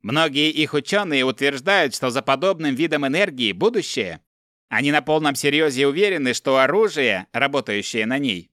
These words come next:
будет способно не только заменить одарённых, но и оказаться намного опаснее даже сильнейших из них, вновь заговорил Сергей.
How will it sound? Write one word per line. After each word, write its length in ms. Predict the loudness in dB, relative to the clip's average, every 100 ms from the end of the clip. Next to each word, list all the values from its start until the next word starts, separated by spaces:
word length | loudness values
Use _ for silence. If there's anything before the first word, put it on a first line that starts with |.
| -6
будет 300 | -2 -2 0
способно 520 | -2 0 0 0 -2
не 120 | -2
только 340 | 0 0 0
заменить 420 | -2 -2 -2 -2 -2
одарённых, 680 | 0 0 0 0 -4 -8 _ _ _
но 160 | -4 2
и 60 | 4
оказаться 640 | 4 2 0 2 2 0
намного 420 | -2 0 0 2
опаснее 560 | 0 2 0 0 -2 0
даже 240 | 0 0
сильнейших 680 | -2 -2 -2 -2 -2 -4 -2
из 140 | -4 -4
них, 340 | -6 -8 -16 _ _
вновь 360 | -8 -2 -2 -2
заговорил 440 | -4 -2 -2 -2
Сергей. 520 | -4 -4 -4 -6 -8